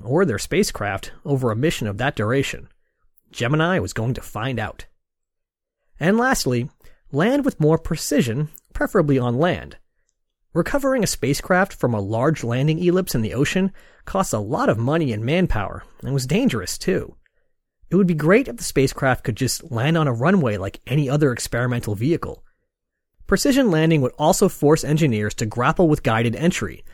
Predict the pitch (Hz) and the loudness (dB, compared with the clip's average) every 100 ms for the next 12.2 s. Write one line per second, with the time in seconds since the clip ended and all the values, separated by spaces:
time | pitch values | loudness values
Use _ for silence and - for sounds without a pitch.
0 | - - 135 - 151 160 165 - 254 170 | -20 -2 0 2 4 4 4 6 6 6
1 | 151 135 123 - 196 180 123 - 185 151 | -2 -2 -2 2 4 4 0 2 2 2
2 | - - 175 127 110 110 170 131 - - | 0 0 0 0 -2 2 2 2 -4 -20
3 | _ _ _ _ _ _ _ _ _ _ | _ _ _ _ _ _ _ _ _ _
4 | _ _ _ _ _ _ _ _ _ _ | _ _ _ _ _ _ _ _ _ _
5 | _ _ _ _ - 170 247 - 294 185 | _ _ _ _ 2 6 6 4 2 4
6 | 175 139 120 110 - - - 151 160 160 | 2 4 4 4 0 -6 -2 4 6 6
7 | 151 - 208 262 240 - 135 123 127 - | 2 2 2 4 2 2 0 2 -2 -4
8 | 123 120 107 226 220 131 107 110 - 147 | -4 -4 0 2 4 2 0 -4 -6 -6
9 | 139 123 - 139 113 113 147 185 - - | -2 -2 0 2 2 0 4 4 4 -16
10 | _ _ _ _ _ _ _ _ _ _ | _ _ _ _ _ _ _ _ _ _
11 | _ _ _ _ _ _ _ _ - - | _ _ _ _ _ _ _ _ -6 2
12 | 294 - | 4 2